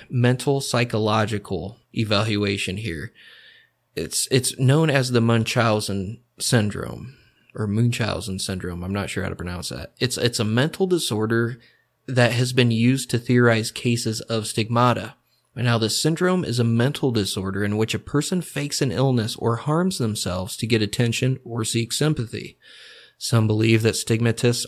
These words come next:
are inflicting the wounds on themselves in order to get attention or admiration, and that, uh, you know, this may be an underlying factor in their actions.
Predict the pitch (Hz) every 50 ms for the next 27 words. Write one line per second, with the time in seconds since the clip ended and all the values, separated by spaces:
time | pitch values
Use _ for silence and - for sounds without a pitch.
0 | - _ 110 113 110 104 101 - - 135 135 - 143 131 120 107 101 101 104 117
1 | 139 147 139 123 110 98 - - - 104 117 123 131 123 117 107 - - 110 113
2 | 107 117 127 131 - - 117 117 - - 113 113 110 107 104 - 120 123 107 101
3 | - - 107 104 104 - - - 175 185 190 - - 117 113 110 98 - - 117
4 | 120 120 - - 95 104 117 120 113 107 104 101 110 120 127 123 - - 87 85
5 | - - - - - - - - - - _ - 113 110 110 110 113 117 113 113
6 | 113 - - 113 113 113 110 107 101 104 117 - _ _ _ _ _ _ 110 120
7 | 113 113 110 110 110 110 107 113 110 - 127 117 117 117 113 117 113 117 120 113
8 | 110 110 - - - 107 110 - - 113 120 120 120 113 113 113 113 113 113 110
9 | 101 - - - 113 117 117 117 - - 107 101 98 - - - 123 120 120 113
10 | 110 104 101 101 101 104 107 107 107 - - - - - - 127 - - -